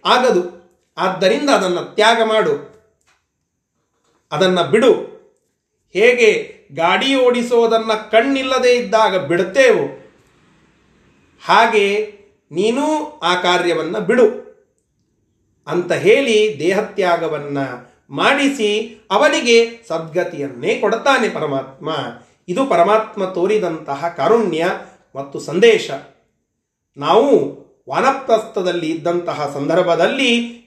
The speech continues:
ಈ ಪ್ರಕಾರವಾಗಿ ಆಚರಣೆ ಮಾಡ್ಲಿಕ್ಕೆ ಅಡ್ಡಿ ಇಲ್ಲ. ಈ ಧರ್ಮ ಸೂಕ್ಷ್ಮವನ್ನ ಹೇಳ್ತಾ ಇದ್ದಾರೆ. ಇದನ್ನ ಅಪಾರ್ಥ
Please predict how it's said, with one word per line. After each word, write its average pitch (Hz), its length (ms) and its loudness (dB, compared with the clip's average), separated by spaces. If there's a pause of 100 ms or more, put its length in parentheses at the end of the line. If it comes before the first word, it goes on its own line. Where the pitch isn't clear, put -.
ಈ 247 100 -2
ಪ್ರಕಾರವಾಗಿ 185 720 0
ಆಚರಣೆ 165 360 -4
ಮಾಡ್ಲಿಕ್ಕೆ 147 500 -6
ಅಡ್ಡಿ 151 220 -6
ಇಲ್ಲ. 233 300 0 (640)
ಈ 165 140 -10
ಧರ್ಮ 180 360 -2
ಸೂಕ್ಷ್ಮವನ್ನ 254 960 -2 (560)
ಹೇಳ್ತಾ 180 340 -2
ಇದ್ದಾರೆ. 135 800 -6 (160)
ಇದನ್ನ 185 400 -2
ಅಪಾರ್ಥ 226 720 0